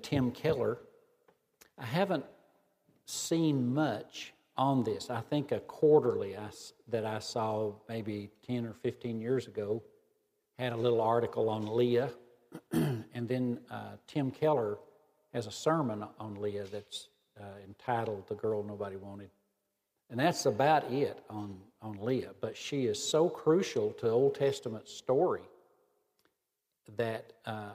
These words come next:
I think she needs more publicity, and I thought it would be good this, uh,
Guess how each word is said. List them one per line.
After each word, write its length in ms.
I 120
think 240
she 160
needs 280
more 320
publicity, 760
and 100
I 80
thought 240
it 120
would 140
be 120
good 360
this, 360
uh, 40